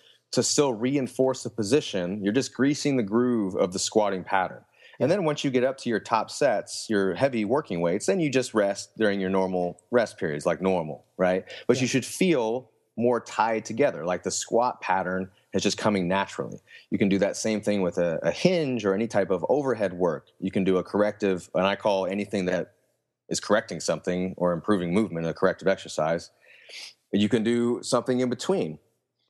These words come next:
Speaker 1: I think the rolling is a great reset for after training as well, 'cause we talk, usually training equals, uh, a bilateral stance with a symmetrical implement,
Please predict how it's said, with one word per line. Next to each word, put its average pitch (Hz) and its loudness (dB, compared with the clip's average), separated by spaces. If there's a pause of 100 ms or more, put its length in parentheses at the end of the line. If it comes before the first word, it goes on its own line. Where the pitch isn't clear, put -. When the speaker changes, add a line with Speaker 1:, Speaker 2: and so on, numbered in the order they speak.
(220)
Speaker 1:
I 120 4
think 160 -2
the 120 2
rolling 131 0 (560)
is 113 -2
a 113 0
great 113 0
reset 113 -2
for 98 -2
after 117 0
training 113 0
as 92 -2
well, 101 0 (480)
'cause 104 -4
we 113 4
talk, 127 0 (160)
usually 127 0
training 113 0
equals, 104 0
uh, 92 2
a 85 0
bilateral 104 0
stance 95 -2 (380)
with 110 2
a 92 2
symmetrical 95 0
implement, 90 -2